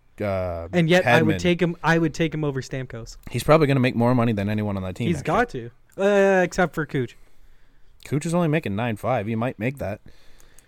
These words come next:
Speaker 2: It, this is where the offer sheet talk, like,
Speaker 1: Mm-hmm.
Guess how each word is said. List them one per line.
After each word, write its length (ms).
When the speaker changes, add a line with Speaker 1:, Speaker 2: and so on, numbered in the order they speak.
Speaker 2:
It, 320
this 180
is 80
where 160
the 120
offer 280
sheet 220
talk, 380
like, 240
Speaker 1:
Mm-hmm. 240